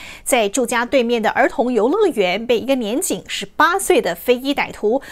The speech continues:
打到头破血流。歹徒被逮捕之后，被法官以企图谋杀罪嫌下令收押禁见，不得保释。检方调查发现，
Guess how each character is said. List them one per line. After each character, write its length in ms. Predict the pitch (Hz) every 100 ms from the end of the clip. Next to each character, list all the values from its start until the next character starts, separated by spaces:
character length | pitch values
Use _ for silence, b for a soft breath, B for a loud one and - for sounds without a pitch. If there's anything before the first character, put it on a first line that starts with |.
| B B 277
打 200 | 196 196
到 280 | 339 320
头 280 | - - 220
破 320 | - - 392
血 240 | 294 - 190
流。 460 | - 180 277 - - _ - B B B -
歹 160 | 247 233
徒 220 | 240 254
被 160 | 339
逮 180 | 285 370
捕 160 | 254 160
之 120 | 240
后， 280 | - 262 214
被 200 | 247 214
法 200 | - 196
官 320 | 226 220 220 -
以 260 | 262 247 - - - - -
企 240 | - 381
图 220 | 359 220 233
谋 220 | 208 214
杀 200 | 269 262
罪 200 | 311 262
嫌 340 | - 190 208 -
下 320 | - 403 294
令 200 | 254 226 -
收 360 | - 254 226
押 180 | 220 202
禁 200 | 254 214
见， 260 | 233 196 - -
不 80 | 349
得 120 | 277
保 200 | 196 175
释。 300 | - - - - - - B B B B
检 180 | - 277
方 200 | 370 415
调 120 | 427
查 220 | 359 220
发 160 | 214 226
现， 240 | 254 233